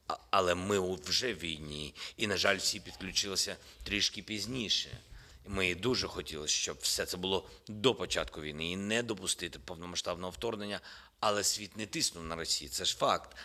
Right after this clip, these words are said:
не тиснув. Тому що ніхто не вірив, що так можна, так просто, так можна повномасштабно в сучасному світі, в двадцять першому столітті просто вбивати людей.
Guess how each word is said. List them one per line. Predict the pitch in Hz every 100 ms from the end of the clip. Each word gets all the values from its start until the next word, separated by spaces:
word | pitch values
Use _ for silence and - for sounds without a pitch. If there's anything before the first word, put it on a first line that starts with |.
| -
не | 95
тиснув. | 92 127 104 - 67 - - - - - _
Тому | - 104 107
що | - 90 -
ніхто | 117 -
не | 101 98
вірив, | 117 87 -
що | -
так | - 85 -
можна, | 101 78 73 71 -
так | 85 78 -
просто, | 85 - - - -
так | - 85
можна | 95 104 92
повномасштабно | 92 82 85 85 - 135 117 95 - -
в | -
сучасному | 92 107 95 95 95
світі, | - 131 117
в |
двадцять | 98 101 98
першому | 107 98 95
столітті | 104 117 131 110 - -
просто | 104 - 98
вбивати | 90 95 92 92
людей. | 104 113 101 85